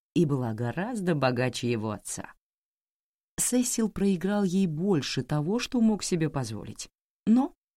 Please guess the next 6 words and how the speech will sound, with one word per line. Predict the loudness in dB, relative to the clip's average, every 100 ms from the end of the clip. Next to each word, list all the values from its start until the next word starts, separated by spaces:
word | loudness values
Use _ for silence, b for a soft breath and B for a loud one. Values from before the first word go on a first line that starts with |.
| _ _
компенсировал | 6 6 6 2 2 4 4 2 0
проигрыш | 0 2 4 4 4 2 2
бурным | 2 4 4 6 6
романом | 6 4 4 4 2 0 -4
с | -4
маркизой, | -6 -4 -8 -6 -10